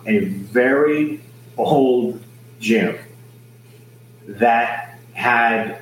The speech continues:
one, no, two rings in it. And it, it, it, it was anything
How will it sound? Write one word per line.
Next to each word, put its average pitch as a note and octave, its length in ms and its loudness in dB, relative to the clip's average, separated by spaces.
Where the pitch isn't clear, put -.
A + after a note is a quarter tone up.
one, C3 560 0
no, B2 180 0
two E3 200 2
rings A2 240 0
in G#2 100 0
it. - 220 -6
And A#2 720 0
it, G#2 60 -12
it, A2+ 680 -2
it, A#2 260 -2
it A2+ 360 -6
was A#2+ 340 0
anything A#2+ 960 2